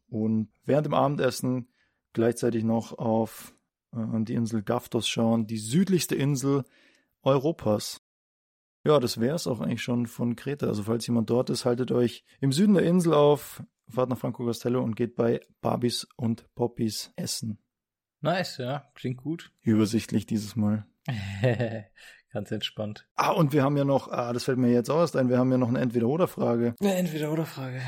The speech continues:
Speaker 1: Letztes Mal hast du geschlammt, das war ja gar keine Entweder-oder-Frage, das war ja nur eine
Speaker 2: Das war eine Oder-Entweder-Frage.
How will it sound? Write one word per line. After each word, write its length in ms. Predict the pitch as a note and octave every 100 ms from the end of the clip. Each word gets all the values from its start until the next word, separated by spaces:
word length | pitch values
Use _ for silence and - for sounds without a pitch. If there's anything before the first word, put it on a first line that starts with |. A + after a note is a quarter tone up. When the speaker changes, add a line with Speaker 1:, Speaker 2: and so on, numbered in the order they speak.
| B2
Speaker 1:
Letztes 360 | C#3 C3 D3 A#2
Mal 180 | B2+ B2
hast 260 | B2+ -
du 320 | B2+ B2 B2+ A#2+
geschlammt, 580 | B2 C3+ D3 F3+ -
das 160 | B2 A#2+
war 120 | C3
ja 40 | C#3
gar 120 | A#2+
keine 220 | B2 A#2+
Entweder-oder-Frage, 640 | G2+ A#2 B2 B2 A#2 B2 A#2
das 120 | A2+
war 80 | A#2+
ja 60 |
nur 140 | A#2+ B2+
eine 100 | B2
Speaker 2:
Das 240 | A#2 -
war 80 | A#2+
eine 180 | A#2 A#2
Oder-Entweder-Frage. 920 | A#2+ A#2+ A#2 B2 B2+ A#2 - A2